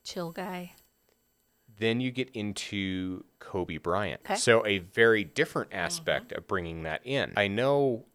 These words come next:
Speaker 2: athletes
Speaker 1: Mm-hmm.
Speaker 2: are an area where mindfulness, I don't think people associate meditation with what they're doing.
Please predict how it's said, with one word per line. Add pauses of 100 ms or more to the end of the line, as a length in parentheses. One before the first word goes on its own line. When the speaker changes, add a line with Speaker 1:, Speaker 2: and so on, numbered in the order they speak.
(140)
Speaker 2:
athletes (200)
Speaker 1:
Mm-hmm. (200)
Speaker 2:
are (120)
an
area
where
mindfulness,
I
don't
think
people
associate
meditation
with
what
they're
doing.